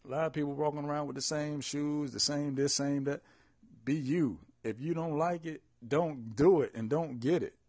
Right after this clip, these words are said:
<laughs> Believe it or not, just be you, and it's okay. Always keep your truth for you, 'cause that's your truth.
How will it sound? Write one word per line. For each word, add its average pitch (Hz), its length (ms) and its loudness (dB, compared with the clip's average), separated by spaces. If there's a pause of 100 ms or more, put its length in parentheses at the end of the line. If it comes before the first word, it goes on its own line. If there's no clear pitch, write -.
(760)
<laughs> 131 180 -2
Believe 135 260 2
it 143 60 0
or 151 40 -2
not, 170 240 -4 (400)
just 117 280 -2
be 123 100 -2
you, 127 280 0
and 98 100 -4
it's 104 140 -6
okay. 123 440 -6 (1600)
Always 160 680 -2 (280)
keep 131 320 -6 (1400)
your 117 200 -4
truth 101 560 -6 (460)
for 101 140 -8
you, 90 420 -4 (280)
'cause 92 180 -10
that's 101 220 -4
your 104 280 -4
truth. 65 460 -14